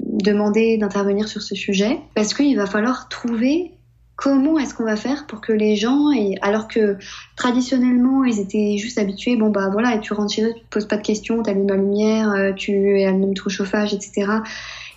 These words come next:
Et juste l'électricité, bon bah tu, tu te poses même pas de questions de où elle vient. Et demain, il va falloir qu'on dise aux consommateurs, euh, non, vous avez vraiment un rôle à jouer pour assurer la résilience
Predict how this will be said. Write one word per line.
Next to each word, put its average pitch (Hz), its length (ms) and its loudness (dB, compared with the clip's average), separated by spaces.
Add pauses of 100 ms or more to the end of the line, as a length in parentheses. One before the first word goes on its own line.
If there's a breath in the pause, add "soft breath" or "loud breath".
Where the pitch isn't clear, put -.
(320 loud breath)
Et 202 240 2
juste 233 280 0
l'électricité, 208 920 0
bon 214 140 2
bah 180 420 2
tu, - 220 -14
tu - 360 -12
te 208 300 -8
poses - 320 0
même 247 220 4
pas 262 340 2
de 214 100 -2
questions 220 300 -2
de 202 220 -2
où 233 120 0
elle 214 160 4
vient. 233 300 0 (640 loud breath)
Et 220 140 2
demain, 240 400 2
il 285 120 4
va 208 120 -2
falloir 220 280 -2
qu'on 214 280 2
dise 240 240 2
aux 214 40 -4
consommateurs, 214 720 0
euh, 202 160 0 (380 loud breath)
non, 240 140 2
vous 202 140 0
avez 196 200 4
vraiment 240 520 2
un 226 60 0
rôle 233 260 0
à 202 100 2
jouer 233 440 0 (220)
pour 254 200 0
assurer 220 360 0
la 214 120 2
résilience 220 800 0